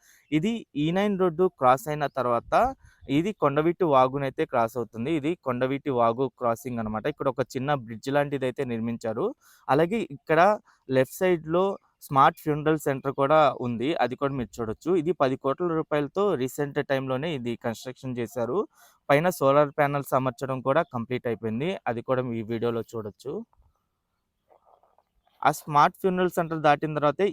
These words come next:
ఈ ఎయిట్ రో-, రోడ్ అయితే వస్తుంది. ఇది ఎన్ ఫోర్టీన్ ఈ ఎయిట్ రోడ్ జంక్షన్ అనమాట. ఇక్కడ నుండి రైట్ సైడ్ వైపు ఏంటంటే విట్ యూనివర్సిటీ అయి-, అవన్నీ వస్తాయి, ఎన్ఐడి అలాగే. ఈ ఈ ఎయిట్ రోడ్డు కృష్ణాపాలెం నుండి నెక్కల్లు వరకు పద్నాలుగు పాయింట్ తొమ్మిది కిలోమీటర్ల డిస్టెన్స్‌లో అయితే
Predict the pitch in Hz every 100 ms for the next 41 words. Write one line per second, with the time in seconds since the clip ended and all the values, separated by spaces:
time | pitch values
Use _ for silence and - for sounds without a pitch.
0 | 139 135 156 147 143 139 131 123 123 131
1 | 123 131 120 123 123 165 160 185 127 135
2 | 170 165 170 170 180 135 135 147 143 147
3 | 143 123 127 113 120 113 120 110 107 107
4 | 156 220 - _ _ _ _ - - 139
5 | 143 160 156 131 - 165 147 151 - 143
6 | 139 131 165 175 131 117 143 139 135 127
7 | 139 - 135 127 123 127 123 123 131 139
8 | 117 - 123 147 120 123 120 120 110 107
9 | 127 247 - _ _ 160 151 170 208 -
10 | 190 180 196 147 - 170 170 160 156 151
11 | 151 151 123 - 143 147 123 135 170 127
12 | 120 147 165 151 160 151 139 131 127 135
13 | 135 143 143 143 123 117 - 139 - 131
14 | 120 139